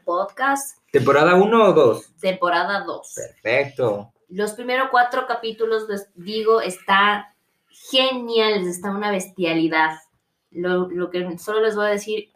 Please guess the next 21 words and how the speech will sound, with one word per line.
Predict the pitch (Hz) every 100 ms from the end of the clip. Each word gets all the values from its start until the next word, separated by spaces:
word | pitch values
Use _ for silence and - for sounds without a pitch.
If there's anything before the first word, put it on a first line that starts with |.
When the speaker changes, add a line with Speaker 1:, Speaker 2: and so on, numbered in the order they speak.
| -
Speaker 1:
pura | 240 247 240
sangre. | 175 - 180 170 151 - _ _ _ _ _ - - _ _ _ -
Eh, | 180 180 185
no | 196
les | 214 220
voy | 220
a | 226
spoilear, | 226 214 220 254 302 - - _
pero, | 240 254 294 349 - _ _ -
eh, | 208 202 202 196 196
está | 190 208
súper | 202 208 214
buena, | 190 180
tienen | 165 180 170
que |
verla. | 147 120 160
Lo | 185
que | 220
no | 226 294
me | 349
gustó | 330 320 - 220 226